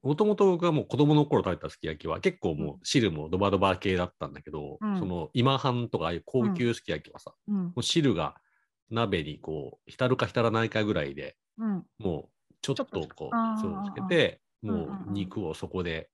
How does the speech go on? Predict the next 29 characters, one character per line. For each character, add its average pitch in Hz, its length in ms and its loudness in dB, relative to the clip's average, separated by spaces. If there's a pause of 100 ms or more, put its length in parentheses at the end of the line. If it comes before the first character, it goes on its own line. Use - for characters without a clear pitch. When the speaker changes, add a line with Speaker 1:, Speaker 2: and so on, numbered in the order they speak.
Speaker 2:
存 95 220 -4
分 87 240 -4
に 69 160 -14
こ - 320 -18
う、 208 60 -4
Speaker 1:
う 208 40 0
ん。 196 40 0
Speaker 2:
そ 175 80 -2
こ 165 40 -4
に - 120 -10
絡 87 240 -4
め 76 120 -6
る - 120 -10
み - 80 -18
た - 80 -12
い - 80 -16
な、 - 60 -14
Speaker 1:
う - 20 -20
ん - 100 -20
う 208 40 -6
ん。 214 40 -2
Speaker 2:
一 202 140 -2
枚 - 160 0
の - 60 -4
肉 - 220 -10
を - 60 -14
み - 140 -20
た - 80 -16
い - 40 -20